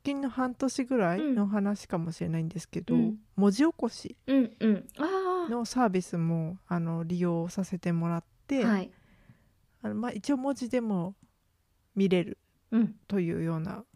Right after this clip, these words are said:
Speaker 1: 感じにしたりとか、
Speaker 2: そうですね。
Speaker 1: まあ、そういうところでちょこちょこ、
Speaker 2: うん。
Speaker 1: まあ、すごいこ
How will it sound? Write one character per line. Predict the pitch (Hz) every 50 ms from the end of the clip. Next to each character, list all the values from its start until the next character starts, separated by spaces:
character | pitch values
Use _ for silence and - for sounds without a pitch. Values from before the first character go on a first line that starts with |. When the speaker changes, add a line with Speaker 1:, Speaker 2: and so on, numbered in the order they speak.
| _ _ -
Speaker 1:
感 | - - 180 170 160
じ | 165 - 160 156
に | 160 160 175 202 - -
し | - -
た | - -
り | 190 185 -
と | - 175
か、 | - - - 226 247 _
Speaker 2:
そ | - - - 233 214
う |
で | 220
す | 196
ね。 | 175
Speaker 1:
ま | 254 254
あ、 |
そ |
う |
い | 254 254
う | 254 170
と | - 180
こ | 185 262 262
ろ | 247
で | 196 190
ち | - - 254
ょ | -
こ | - 202
ち | - -
ょ | 220 -
こ、 | - -
Speaker 2:
う | - 233
ん。 | 226 208 202 - - - - - _ _ _ _ _ - - _ _ _ _ _ _ _ _ -
Speaker 1:
ま | 214 208 196 175 165 - 220 _
あ、 | _ _ _ _ _ _ _ _ _ _
す | - - - 202 190
ご | - - 285 294
い | 262
こ | - - 185 180 170 165 165 165 - -